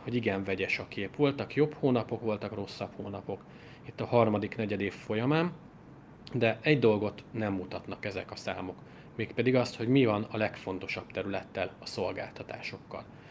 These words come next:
A szolgáltatásokra vonatkozóan ugyanis nincsenek meg ezek a szokásos statisztikai hivatal által, ö, közzétett adatok, úgyhogy itt egy kicsikét a sötétben tapogatózunk. Viszont azért van nyilván némi big data, amiből ki lehet indulni,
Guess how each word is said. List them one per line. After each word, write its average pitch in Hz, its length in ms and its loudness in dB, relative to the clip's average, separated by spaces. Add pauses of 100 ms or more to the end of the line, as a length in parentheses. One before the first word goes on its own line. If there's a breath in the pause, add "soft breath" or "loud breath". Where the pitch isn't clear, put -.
(240 loud breath)
A - 40 -10
szolgáltatásokra 113 760 2
vonatkozóan 113 580 0
ugyanis 113 300 0
nincsenek 101 480 -2
meg 101 160 -6
ezek 98 220 -8
a 98 60 -4
szokásos 98 680 -6 (280 loud breath)
statisztikai - 680 -2
hivatal 98 580 -2
által, 107 400 0
ö, 101 200 2
közzétett 104 680 -4
adatok, 139 440 2 (480 loud breath)
úgyhogy 127 160 2
itt 127 120 4
egy 139 80 4
kicsikét 120 420 0
a 107 60 -2
sötétben 95 580 -2
tapogatózunk. 101 760 -8 (580 loud breath)
Viszont 147 260 6
azért 123 380 8
van 120 340 8 (100)
nyilván 107 460 6
némi 104 360 4 (120)
big 107 220 4
data, 101 440 0
amiből 104 360 -2
ki - 120 -4
lehet 95 280 0
indulni, 95 480 -2